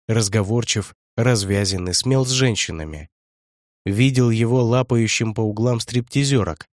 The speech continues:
а может и не только лапающим. Во всяком случае, всё чаще между выступлениями Марта сидела у нашего столика в одиночестве, потягивая минералку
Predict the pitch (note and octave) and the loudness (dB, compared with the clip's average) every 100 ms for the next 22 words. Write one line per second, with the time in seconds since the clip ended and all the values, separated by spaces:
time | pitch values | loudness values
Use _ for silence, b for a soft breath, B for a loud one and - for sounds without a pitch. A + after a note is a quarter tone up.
0 | _ _ - C#3 F#3 D3+ C3 A#2+ A2+ G#2+ | _ _ -2 2 4 2 2 0 -2 0
1 | C#3 A#2 G#2 F2 D#2 D#2 D#2 - - D#2 | -2 0 -2 -2 -4 -8 -8 -6 -8 -10
2 | D2+ _ _ _ _ A2 A#2 - B2 A2 | -16 _ _ _ _ 0 2 2 2 0
3 | G#2 C3+ B2 - F#2+ - B2 A2+ C#3+ C3 | 0 0 0 0 -2 0 -2 0 0 0
4 | - G#2+ G#2+ G2 G#2 G2+ - G#2 C3+ C3+ | 0 0 -2 0 0 -2 -4 -4 0 2
5 | B2 A2+ A2 G#2+ A#2+ C3 - A2+ - _ | 2 0 0 0 0 0 0 -2 -2 _
6 | _ - D#3+ E3 F3+ D#3 C#3+ D3 - A#2+ | _ 0 2 4 4 4 4 0 0 0
7 | A#2 - C#3 B2 C3 B2+ C3 D3+ C3 - | -2 0 2 2 2 0 2 2 0 -2
8 | F#2+ - E2+ E2 _ _ _ - D3 F3+ | -8 -6 -8 -8 _ _ _ 0 2 2
9 | E3 B2 A2+ G2+ G2 F#2+ G2 C3 A#2 A2 | 2 2 2 2 -2 -2 0 0 0 -2